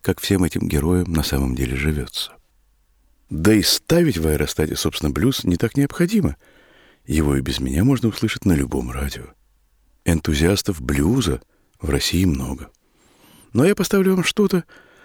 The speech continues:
что с блюзом находится в прямых родственных отношениях, но, однако, по нашему радио передаётся, в отличие от блюза, довольно редко.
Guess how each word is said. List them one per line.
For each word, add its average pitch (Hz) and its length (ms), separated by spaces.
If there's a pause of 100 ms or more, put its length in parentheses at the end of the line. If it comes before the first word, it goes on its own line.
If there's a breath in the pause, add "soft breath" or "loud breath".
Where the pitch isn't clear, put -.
(160 soft breath)
что - 240
с 151 60
блюзом 175 320
находится 175 420
в - 60
прямых 190 580
родственных 95 680
отношениях, 147 680 (220)
но, 98 80
однако, 120 300
по 107 120
нашему 107 320
радио 180 240
передаётся, 139 560
в 107 40
отличие 78 380
от 65 80
блюза, 80 460 (340)
довольно 67 520
редко. - 400